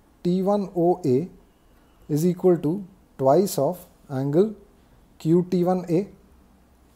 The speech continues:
isn't it? So angle Q T one A is equal to what? This angle is equal to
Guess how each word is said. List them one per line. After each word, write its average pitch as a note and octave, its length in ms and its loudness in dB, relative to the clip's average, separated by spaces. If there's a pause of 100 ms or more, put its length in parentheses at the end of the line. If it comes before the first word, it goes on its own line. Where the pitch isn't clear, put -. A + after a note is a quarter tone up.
isn't D#3 240 -2
it? B2+ 160 -2 (1300)
So F#3+ 420 2 (100)
angle F3+ 340 2
Q G3+ 380 0
T G#3 140 -2
one G#3 240 0
A F#3+ 160 4
is F#3+ 100 -2
equal G3 260 2
to G3+ 60 2
what? E3 320 2 (1160)
This C#3+ 180 0
angle D#3+ 280 2
is D#3+ 140 2
equal D#3+ 320 2
to F#3 260 -2